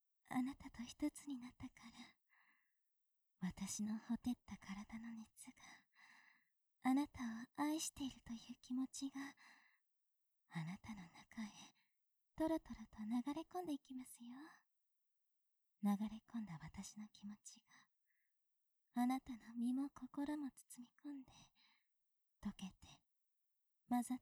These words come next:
ていって。そう、女の子とお人形さんは、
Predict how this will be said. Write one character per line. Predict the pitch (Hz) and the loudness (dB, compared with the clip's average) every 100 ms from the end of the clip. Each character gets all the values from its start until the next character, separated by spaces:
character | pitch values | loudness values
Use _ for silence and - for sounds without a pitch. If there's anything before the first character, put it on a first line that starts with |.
| - | -4
て | 226 | -12
い | |
っ | 202 | -12
て。 | _ - - - _ _ _ _ _ _ _ _ _ _ _ _ _ _ | _ -20 -18 -18 _ _ _ _ _ _ _ _ _ _ _ _ _ _
そ | - - 208 | -12 -8 0
う、 | 220 233 - _ _ _ _ - | 2 2 -4 _ _ _ _ 4
女 | 254 262 277 | 6 8 6
の | 277 | 4
子 | - | 0
と | 240 202 | -4 0
お | |
人 | 196 214 226 | 0 2 2
形 | 247 247 | 2 2
さ | - 247 | 0 -6
ん | 247 | -4
は、 | 247 254 | -8 -12